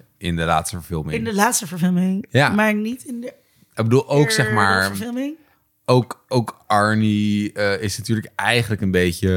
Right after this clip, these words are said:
Speaker 1: een, eh, een dommetje. Ehm, hè, zij kiest wel haar, haar pad. Eh, zij zet in met alles wat ze heeft op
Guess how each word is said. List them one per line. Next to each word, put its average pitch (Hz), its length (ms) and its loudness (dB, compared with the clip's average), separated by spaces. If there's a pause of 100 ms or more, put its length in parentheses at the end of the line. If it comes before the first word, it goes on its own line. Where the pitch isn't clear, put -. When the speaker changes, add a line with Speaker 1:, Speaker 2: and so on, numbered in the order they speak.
(100)
Speaker 1:
een, 87 220 -2
eh, 87 300 -2
een 87 120 -2
dommetje. 135 680 2 (480)
Ehm, 95 680 0 (140)
hè, 139 180 2
zij 127 160 0
kiest - 340 -6
wel 104 560 2
haar, 90 500 2
haar 85 240 -4
pad. - 520 -2 (440)
Eh, 92 440 0
zij 90 200 -4
zet 95 240 2
in 160 420 2 (260)
met 101 180 -4
alles 123 280 2
wat 127 140 -4
ze - 100 -2
heeft 104 180 0
op 95 80 -8